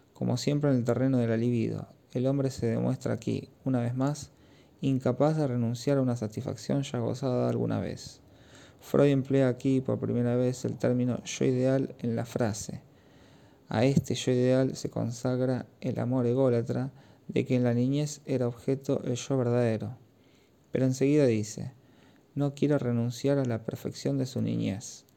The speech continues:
Intenta conquistarla de nuevo bajo la nueva forma de su ideal del yo". Figuran pues aquí las dos expresiones,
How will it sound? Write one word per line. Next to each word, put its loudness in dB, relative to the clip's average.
Intenta -2
conquistarla -2
de -2
nuevo 0
bajo -4
la -2
nueva -2
forma -4
de -4
su -6
ideal 0
del -2
yo". -8
Figuran 2
pues -2
aquí -4
las -8
dos -2
expresiones, -4